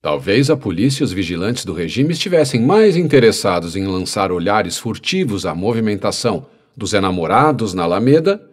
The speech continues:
ou ocupados demais em extorquir cigarros dos transeuntes que conseguissem intimidar. Qualquer que fosse o motivo, eles não se juntaram a nós quando subimos os oito andares pelo elevador,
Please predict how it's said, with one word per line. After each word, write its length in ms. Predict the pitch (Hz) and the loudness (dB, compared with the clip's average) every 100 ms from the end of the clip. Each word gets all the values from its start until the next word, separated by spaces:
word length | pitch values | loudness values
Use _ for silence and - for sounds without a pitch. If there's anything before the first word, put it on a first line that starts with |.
| _ _ _ | _ _ _
ou 200 | 226 180 | 0 0
ocupados 520 | 147 110 110 123 104 | -2 -2 0 0 0
demais 440 | 85 85 101 113 90 | -6 -2 0 0 -2
em 60 | |
extorquir 480 | 85 - 95 - 98 | -6 -6 -6 -6 -6
cigarros 680 | - 143 117 120 123 127 104 | -2 -2 2 0 2 0 -2
dos 160 | 110 | -6
transeuntes 680 | - 110 101 107 101 110 - | -4 -4 -2 -2 -2 -4 -6
que 100 | 120 | -8
conseguissem 600 | 123 113 113 90 87 98 | -6 -4 -4 -4 -6 -6
intimidar. 580 | 92 104 104 76 52 - _ _ _ _ _ _ _ _ _ _ | -6 -6 -6 -8 -12 -16 _ _ _ _ _ _ _ _ _ _
Qualquer 320 | - 127 117 | -2 0 0
que 80 | - | 2
fosse 240 | 139 135 | 2 4
o 20 | |
motivo, 540 | 165 185 - 240 220 220 _ _ _ | 2 2 2 2 0 -6 _ _ _
eles 220 | 247 220 180 | 0 2 2
não 140 | 196 | 2
se 100 | 214 | 2
juntaram 580 | 190 196 139 117 110 120 | 0 2 4 4 4 6
a 60 | |
nós 300 | 143 139 135 | 6 6 4
quando 200 | - 151 | 2 -2
subimos 480 | 139 190 117 113 92 | 0 0 2 2 0
os 200 | 95 82 | -4 -2
oito 280 | 101 185 208 | 2 4 4
andares 440 | 214 131 117 131 | 4 4 4 2
pelo 200 | - 147 | 4 6
elevador, 540 | 147 156 170 117 85 | 6 6 4 2 0